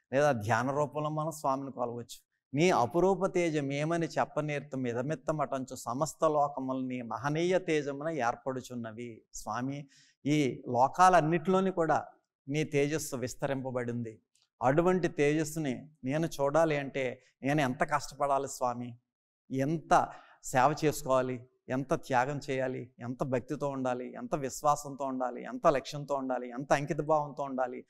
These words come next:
అనేటువంటిది మనం ఎల్లప్పుడూ కూడా ఆత్మపరిశీలన చేసుకోవాలి. మనం ఆత్మపరిశీలన చేసుకోవడం ద్వారా మనలో ఉన్నటువంటి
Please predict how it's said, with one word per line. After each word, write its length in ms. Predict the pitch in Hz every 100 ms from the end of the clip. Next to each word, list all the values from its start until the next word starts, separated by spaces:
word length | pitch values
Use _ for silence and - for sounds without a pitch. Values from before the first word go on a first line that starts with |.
| _ _ 131
అనేటువంటిది 500 | 143 151 147 147 139
మనం 240 | 135 131
ఎల్లప్పుడూ 500 | 113 131 147 147 160
కూడా 200 | 151 147
ఆత్మపరిశీలన 840 | 113 135 - 160 180 165 - 196 190
చేసుకోవాలి. 400 | 160 - 127 101 - _ _ _ _ _ -
మనం 380 | 131 175 170 156 -
ఆత్మపరిశీలన 800 | 131 143 160 175 160 - 180 170 156
చేసుకోవడం 480 | 139 156 156 135
ద్వారా 340 | 117 117 135 160 - _
మనలో 320 | 120 139 170 190
ఉన్నటువంటి 440 | 185 175 170 156